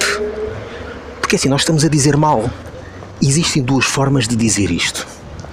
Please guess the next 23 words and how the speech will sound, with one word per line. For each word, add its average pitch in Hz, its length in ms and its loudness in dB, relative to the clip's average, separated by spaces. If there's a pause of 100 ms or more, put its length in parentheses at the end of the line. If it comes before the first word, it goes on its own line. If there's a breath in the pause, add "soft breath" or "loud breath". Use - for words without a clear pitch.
(400 loud breath)
É 110 80 2
à 101 80 2
moda 135 300 4
americana, 104 600 2 (680 loud breath)
que - 60 -10
devia - 160 -2
ser 80 300 0 (120)
WhatsApp, 110 800 2 (720)
ou 127 160 4
à 127 80 4
moda 135 260 2
britânica, 113 600 2
que - 160 -2
é 95 140 -2
WhatsApp. 123 680 0 (880 loud breath)
Porque, - 240 -2 (240)
porquê? 143 280 0
Porque - 220 -2
a - 40 -4
palavra 147 260 2
vem 143 140 2
de 151 200 2
aplicação. 151 680 2